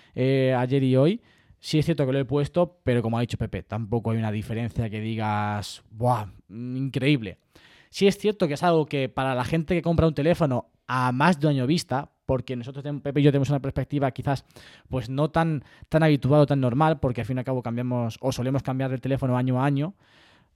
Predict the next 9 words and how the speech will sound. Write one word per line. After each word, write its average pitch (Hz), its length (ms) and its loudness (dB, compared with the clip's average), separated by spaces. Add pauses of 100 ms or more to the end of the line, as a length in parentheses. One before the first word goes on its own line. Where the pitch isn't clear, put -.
(140)
En 139 100 -2
este, 151 200 0 (160)
en 147 80 -2
este 147 220 -2
caso, 156 240 0
Selas, 156 480 -4
si - 260 -4
no 139 220 2
cambiara 143 580 0